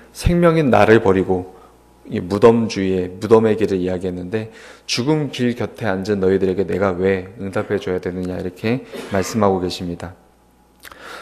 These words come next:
죽임 당할 만한 그런 길, 죄의 길 가운데 항상 있던 자들이기 때문에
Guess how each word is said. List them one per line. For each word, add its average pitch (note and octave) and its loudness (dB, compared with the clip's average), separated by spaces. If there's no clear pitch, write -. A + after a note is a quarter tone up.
죽임 C3+ 2
당할 A2 4
만한 G#2+ 4
그런 F#2+ 0
길, F2 -6
죄의 A2 8
길 A2 -2
가운데 G#2 6
항상 G#2+ -4
있던 G2 -2
자들이기 F2+ -2
때문에 F2 -6